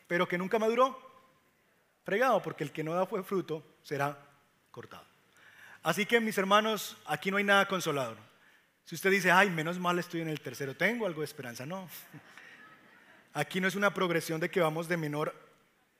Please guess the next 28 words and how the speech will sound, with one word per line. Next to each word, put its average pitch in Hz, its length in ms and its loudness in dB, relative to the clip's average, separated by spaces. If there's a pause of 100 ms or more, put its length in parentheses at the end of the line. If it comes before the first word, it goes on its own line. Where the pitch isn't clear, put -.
(160)
a 165 80 -6
mayor 151 480 0
o 139 100 -6
de 143 140 -2
peor 151 500 -2
a 165 80 -2
mejor. 170 420 0 (300)
No, 190 340 0 (220)
los 180 300 -2
tres 214 320 8
terrenos 202 460 6
están 175 260 0
perdidos. 185 600 0 (220)
No 170 100 -2
importa 226 400 4
si 220 120 -2
uno 226 80 0
está 220 300 8
medianamente 208 680 4
perdido 233 580 2 (840)
o 196 160 2
muy 247 180 4
perdido, 233 460 6
estás 214 400 6 (240)
perdido. 247 420 4 (1700)
Y 180 80 -2
la 190 100 8
realidad 202 580 6